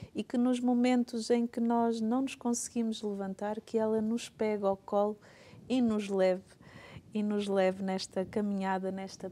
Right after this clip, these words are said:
peregrinação que é a nossa vida. Que nós possamos consagrar o nosso dia ao seu imaculado coração, o nosso ser, o nosso interior,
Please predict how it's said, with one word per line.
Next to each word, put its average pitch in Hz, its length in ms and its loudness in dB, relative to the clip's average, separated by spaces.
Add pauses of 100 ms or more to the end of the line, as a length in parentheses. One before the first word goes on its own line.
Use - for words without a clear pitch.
(120)
peregrinação 208 1040 -8
que - 120 -14
é 190 100 -10
a 190 40 -12
nossa 185 520 -10
vida. 170 480 -10 (640)
Que - 80 -8
nós 226 220 2
possamos 226 500 -2
consagrar 202 840 0
o 208 100 -4
nosso 202 480 -2
dia 202 340 -2
ao 214 100 -2
seu - 280 -4
imaculado 185 640 -6
coração, 190 720 -2 (600)
o 190 40 -4
nosso 185 380 -4
ser, 208 540 -2
o 196 40 -6
nosso 180 380 -6
interior, 190 720 -4